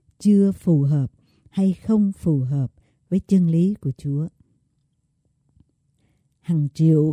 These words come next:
cơ đốc nhân ngày nay đã bị ma quỷ lừa dối và đang có những lối sống không phù hợp với Kinh Thánh.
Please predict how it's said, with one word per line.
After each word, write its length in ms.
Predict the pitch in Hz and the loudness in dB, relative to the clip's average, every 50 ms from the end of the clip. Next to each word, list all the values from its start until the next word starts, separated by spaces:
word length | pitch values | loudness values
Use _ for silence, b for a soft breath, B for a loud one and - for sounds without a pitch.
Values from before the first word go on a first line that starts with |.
| - | -2
cơ 140 | - 196 202 | 0 0 0
đốc 200 | 196 262 - - | 0 0 -2 0
nhân 200 | 240 214 220 214 | 0 0 2 0
ngày 200 | 208 180 143 131 | 0 0 -2 -2
nay 260 | 139 147 165 180 185 | -2 -2 -2 -4 -4
đã 140 | 175 170 170 | -4 -4 -6
bị 320 | 180 165 151 143 135 135 143 | -4 -4 -2 -2 -2 -2 -2
ma 240 | 160 185 196 196 185 - | -2 -2 -2 -4 -4 -4
quỷ 240 | 160 147 147 175 | -4 -4 -4 -2
lừa 220 | 196 202 170 160 147 | -2 0 0 0 0
dối 400 | 123 120 139 147 147 156 196 254 _ _ _ _ _ _ _ _ _ _ _ _ _ | 0 -2 -2 -4 -2 -4 -6 -8 _ _ _ _ _ _ _ _ _ _ _ _ _
và 260 | - 175 170 160 151 160 | -2 0 0 0 0 0
đang 240 | 160 214 226 233 | -2 -2 -2 -2
có 180 | 233 - 226 262 | -2 -2 -2 -2
những 260 | 302 330 247 156 156 | 0 0 0 0 0
lối 220 | 180 196 214 240 254 | 0 0 0 -2 -2
sống 320 | - - 226 233 247 285 - | -4 -4 -2 -2 -2 -4 -4
không 280 | _ - 269 254 247 240 | _ -6 -4 -2 -2 -4
phù 320 | - - - 160 139 123 | -4 -6 -4 -2 -2 -2
hợp 300 | 123 131 147 135 117 - _ - | -4 -4 -4 -4 -4 -6 _ -8
với 100 | 165 170 | -8 -8
Kinh 260 | - - 165 151 139 | -4 -4 -6 -4 -6
Thánh. 300 | 139 - 135 135 151 185 | -6 -6 -4 -4 -6 -8